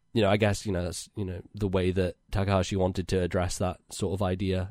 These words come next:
in, in his storytelling. Uh, uh, and some of it lands and some of it doesn't, but, uh,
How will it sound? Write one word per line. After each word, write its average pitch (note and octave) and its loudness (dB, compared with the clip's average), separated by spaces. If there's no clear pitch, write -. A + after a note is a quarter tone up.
in, F#2+ -6
in G2+ -2
his F#2+ -2
storytelling. G2+ -2
Uh, G3+ 12
uh, G3+ 10
and F#3+ 4
some G3+ 8
of E3+ 8
it C3+ 8
lands B2+ 8
and A#2+ -2
some B2+ 4
of A#2 4
it F#2+ 2
doesn't, F#2 0
but, G2 4
uh, C#3+ -8